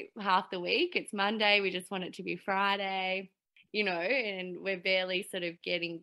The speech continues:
getting through the motions of all of the demands of modern day life. And so, yeah, adding in a tool where they're getting that sort of six to eight hours rest equivalent before they go to bed at night. And, yeah, b-,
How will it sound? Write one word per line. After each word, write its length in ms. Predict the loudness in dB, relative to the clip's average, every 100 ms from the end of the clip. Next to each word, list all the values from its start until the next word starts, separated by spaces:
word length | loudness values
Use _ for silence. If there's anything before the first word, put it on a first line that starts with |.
| -4
getting 300 | -4 -4 -8
through 240 | -8 -8
the 80 | -6
motions 580 | -6 -6 -6 -8 -12 -10
of 140 | -10
all 220 | -8 -10 -10
of 60 | -10
the 120 | -8 -6
demands 760 | -8 -8 -10 -10 -10 -12 -14 -18 _
of 260 | -8 -6
modern 420 | -6 -4 -2 -2 -2
day 240 | -2 -2
life. 560 | -4 -2 0 -2 -4 -16 _
And 180 | -8 -8 -6
so, 80 | -4
yeah, 400 | -2 0 -2 0
adding 520 | 0 0 0 -6 -10 -16 _
in 140 | -4 -4
a 80 |
tool 300 | -6 -4 -2
where 100 | -2
they're 100 | -4
getting 360 | 0 2 2 0
that 260 | -4 -8 -14
sort 140 | -14
of 60 | -14 -14
six 160 | -14
to 80 | -8
eight 140 | -6 -4
hours 240 | -4 -6 -6
rest 240 | -6 -6
equivalent 420 | -14 -10 -8 -8 -10
before 260 | -12 -6
they 120 | -6
go 100 | -6
to 80 | -10
bed 280 | -8 -4 -4
at 120 | -4
night. 440 | -6 -6 -4 -4 -6 -18 -20 _ -8
And, 340 | -6 -4 -6 -10
yeah, 340 | -6 -2 0 -2 -8 _
b-, 160 | -20